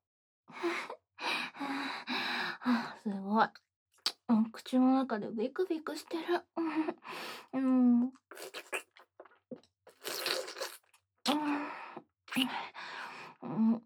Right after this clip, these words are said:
う行きそうなんだね。うん。うん。ダメだよ。ここで出したら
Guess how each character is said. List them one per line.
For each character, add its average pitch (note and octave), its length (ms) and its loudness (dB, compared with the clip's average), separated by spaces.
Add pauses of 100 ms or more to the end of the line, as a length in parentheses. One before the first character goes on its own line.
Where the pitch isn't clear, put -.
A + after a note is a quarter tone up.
(460)
う C4 40 8 (300)
行 G#3+ 80 -6
き - 80 -14
そ - 180 2
う A#3+ 60 8
な C4 140 6
ん C4 60 6
だ G#3 80 4
ね。 B3 280 2 (1600)
う C#4+ 60 2
ん。 - 180 4 (340)
う B3 40 4 (340)
ん。 - 140 -2 (1040)
ダ F3 160 0
メ A3+ 180 8
だ A3+ 160 8
よ。 A#3 120 6 (1200)
こ A#3+ 180 -2
こ - 140 -4
で F#3 120 2
出 A3+ 140 4
し - 80 -8
た F#3+ 100 -2
ら - 160 0